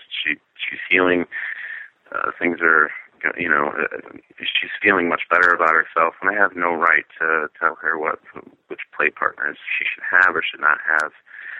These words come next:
Um, and just, uh, just tonight, she told me she's planning on having sex with somebody other than me, um, which is the first time in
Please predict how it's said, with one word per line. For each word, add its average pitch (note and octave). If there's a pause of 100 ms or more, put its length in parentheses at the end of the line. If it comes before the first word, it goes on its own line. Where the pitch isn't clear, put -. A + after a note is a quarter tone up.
(500)
Um, D#2+
and D#2+
just, -
uh, E2 (360)
just F#2
tonight, F2 (100)
she D#2+
told E2
me E2
she's D#2
planning E2
on D#2+
having D#2 (160)
sex F#2+
with D#2+
somebody D#2
other D2+
than D2
me, F2 (320)
um, D2+ (1000)
which G#2
is G2+
the G#2+
first G2+
time F#2
in D#2